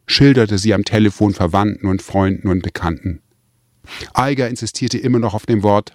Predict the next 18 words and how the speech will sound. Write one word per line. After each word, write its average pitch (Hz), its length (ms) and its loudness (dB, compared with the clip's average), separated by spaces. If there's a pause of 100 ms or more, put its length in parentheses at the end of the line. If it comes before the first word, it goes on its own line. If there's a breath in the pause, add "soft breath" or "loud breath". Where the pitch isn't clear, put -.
well. 82 480 0 (840 soft breath)
Well, 104 560 2 (120)
well. 139 1000 4 (180)
Ein 113 200 -4
solches 117 360 -6
Wort 113 200 -6
sei 113 140 -2
mehr 135 320 2
als 101 140 -6
nur 113 140 0
ein 104 180 -2
Wort, 107 300 0
vielmehr 110 500 2
eine 104 160 2
umfassende 104 720 0
Geste, 101 460 0
eine 90 260 -4
Haltung, 104 540 2